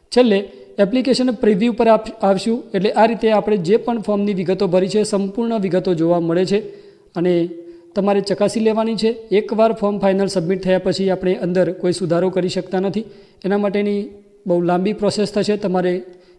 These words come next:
એટલા માટે અહીંયાથી ચેક કરી અને ફાઇનલ સબમિટ આપવાનું રહેશે.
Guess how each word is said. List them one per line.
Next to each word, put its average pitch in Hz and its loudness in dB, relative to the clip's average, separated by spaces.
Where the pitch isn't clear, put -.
એટલા 208 2
માટે 202 2
અહીંયાથી 185 0
ચેક 208 0
કરી 226 0
અને 196 0
ફાઇનલ 175 -2
સબમિટ 175 -2
આપવાનું 160 -2
રહેશે. 160 0